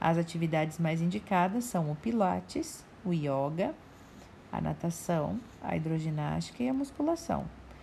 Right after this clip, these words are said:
desde que os movimentos sejam supervisionados por um profissional de educação física. Fortalecer os braços pode ser muito útil para arma-,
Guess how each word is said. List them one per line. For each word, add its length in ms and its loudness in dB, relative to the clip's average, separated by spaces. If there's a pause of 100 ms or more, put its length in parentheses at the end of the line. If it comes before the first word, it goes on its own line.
(320)
desde 280 2
que 80 -6
os 80 -2
movimentos 640 2
sejam 320 0
supervisionados 920 0
por 160 -6
um 80 2
profissional 560 0
de 100 -2
educação 480 -2
física. 500 -6 (1040)
Fortalecer 640 2
os 140 0
braços 540 2
pode 260 2
ser 200 -2
muito 340 0
útil 360 2
para 200 0
arma-, 320 0